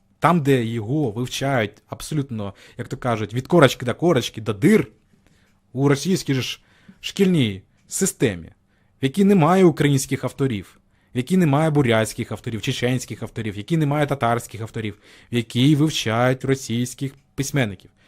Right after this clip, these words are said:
русскою культуру. Чому ці романи не сформували людей на цій території? Але на це, на це немає відповіді. Немає ось, і не здається таким питанням, пан Бумістер. Чому ж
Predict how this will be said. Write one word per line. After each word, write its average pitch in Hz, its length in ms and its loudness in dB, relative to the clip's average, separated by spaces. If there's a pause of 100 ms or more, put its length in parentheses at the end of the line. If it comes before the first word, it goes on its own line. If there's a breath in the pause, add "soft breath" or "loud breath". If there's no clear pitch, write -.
(140 soft breath)
русскою 160 720 2
культуру. 120 560 -6 (600 soft breath)
Чому 120 540 -4 (680)
ці 170 220 2
романи 135 440 0
не 131 120 0
сформували 131 800 0
людей 120 600 2
на 95 100 -6
цій - 200 -12
території? - 600 -12 (920)
Але 175 260 0
на 156 160 -4
це, 190 200 0
на 151 220 -6
це 208 140 -4
немає 202 340 -2
відповіді. 110 420 -8 (120)
Немає 175 360 -2
ось, 123 360 -6
і 120 220 -6
не 135 80 0
здається 120 360 -2
таким - 280 -6
питанням, 120 400 -4
пан 95 200 -12
Бумістер. 104 460 -8 (280 loud breath)
Чому 190 400 2
ж 156 140 -6